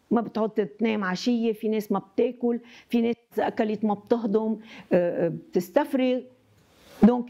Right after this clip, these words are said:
في dysfunction-، آه، dysfonctionnement لكل وظائف جسمنا. وثلاثة، الاميونيتي بتنزل، وبس تنزل الاميونيتي شو بيصير؟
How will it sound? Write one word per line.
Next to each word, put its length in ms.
في 200
dysfunction-، 1400
آه، 200
dysfonctionnement 1000
لكل 320
وظائف 500
جسمنا. 640
وثلاثة، 720
الاميونيتي 680
بتنزل، 520
وبس 220
تنزل 360
الاميونيتي 800
شو 160
بيصير؟ 440